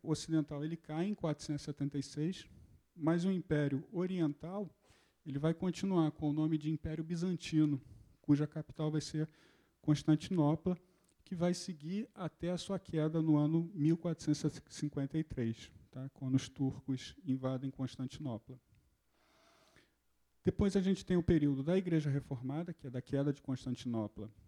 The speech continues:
até a Guerra de, dos Trinta Anos, em mil seiscentos e quarenta e oito. Essas guerras foram uma sequência de guerras por motivos políticos e religiosos também, em função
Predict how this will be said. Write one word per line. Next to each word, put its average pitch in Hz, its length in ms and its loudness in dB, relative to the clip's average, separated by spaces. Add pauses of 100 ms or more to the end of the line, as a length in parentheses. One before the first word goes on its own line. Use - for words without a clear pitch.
(320)
até 131 400 -2 (380)
a 135 100 -12
Guerra 135 320 -4
de, 131 220 -6
dos 123 220 -8
Trinta 131 340 -4
Anos, 147 280 0
em 139 80 4
mil 139 200 2
seiscentos 135 400 -6
e - 40 -18
quarenta 127 360 -6
e 123 40 -4
oito. 139 300 -4 (540)
Essas 147 200 -6
guerras 151 260 -4
foram 151 240 -2
uma 151 160 0
sequência 151 720 2
de 135 140 -10
guerras 131 420 -6
por 143 160 -6
motivos 135 540 -4
políticos - 720 -6 (160)
e 185 120 0
religiosos 147 760 0
também, 165 500 2 (500)
em 123 80 -2
função 127 500 -6